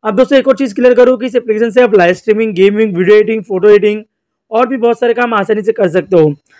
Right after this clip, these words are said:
हमें नहीं पता कि आप इससे क्या करना चाहते हो, इसीलिए मैंने आपसे पहले सवाल किया था कि रिक्वेस्ट किया था कि कमेंट बॉक्स में एक कमेंट करके ज़रूर बताएं कि आपने कहाँ से और क्यों डाउनलोड किया।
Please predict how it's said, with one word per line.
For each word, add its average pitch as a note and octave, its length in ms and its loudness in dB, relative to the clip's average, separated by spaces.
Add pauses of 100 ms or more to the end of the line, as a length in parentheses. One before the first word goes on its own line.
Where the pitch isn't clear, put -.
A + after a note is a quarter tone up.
(240)
हमें G3 200 0
नहीं B3+ 120 2
पता B3 200 0
कि B3 80 0
आप A#3+ 140 -2
इससे B3+ 180 -8
क्या G3 200 -4
करना G#3 240 -6
चाहते G#3+ 240 -2
हो, G#3+ 80 -2
इसीलिए A3 260 -4
मैंने A3+ 140 0
आपसे A3 160 -2
पहले G3 260 2
सवाल G#3 300 0
किया A3 200 0
था G#3+ 140 0 (540)
कि B3 200 -4
रिक्वेस्ट A3 460 0
किया A3+ 140 0
था A#3 100 -2
कि A3 100 -6
कमेंट G#3+ 300 -4
बॉक्स A3 180 -2
में G#3+ 140 -4
एक G#3 80 -8
कमेंट G#3+ 220 -2
करके G#3+ 200 2
ज़रूर F3+ 260 2
बताएं G3+ 320 0
कि A3 120 -4
आपने F#3 380 -6
कहाँ F3 220 -2
से G#3 140 -4
और G3+ 60 -2
क्यों F#3+ 220 -2
डाउनलोड E3 320 -2
किया। C#3+ 280 -6